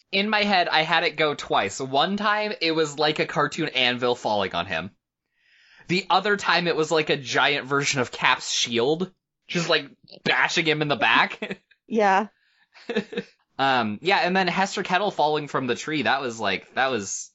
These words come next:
Speaker 1: really
Speaker 2: Oh, yeah, I hated that.
Speaker 1: Yeah, that was awful.
Speaker 2: I was like, "Don't kill my favorite character."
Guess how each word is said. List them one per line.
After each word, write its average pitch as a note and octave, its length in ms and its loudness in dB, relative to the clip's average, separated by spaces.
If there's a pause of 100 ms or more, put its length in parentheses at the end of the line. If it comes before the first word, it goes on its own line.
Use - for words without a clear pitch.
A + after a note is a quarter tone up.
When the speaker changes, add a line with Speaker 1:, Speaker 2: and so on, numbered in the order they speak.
Speaker 1:
really G2+ 400 -4 (280)
Speaker 2:
Oh, G#3+ 380 2 (240)
yeah, A3+ 200 2
I G#3+ 140 0
hated A3+ 320 2
that. D3+ 320 4
Speaker 1:
Yeah, A#2+ 260 -2
that A2 120 2
was A#2 120 0
awful. G2+ 460 -2 (120)
Speaker 2:
I - 40 -2
was G#3+ 100 0
like, G#3+ 120 0
"Don't D4 180 2
kill F4 180 0
my D4 180 4
favorite B3 360 2
character." G#3+ 580 4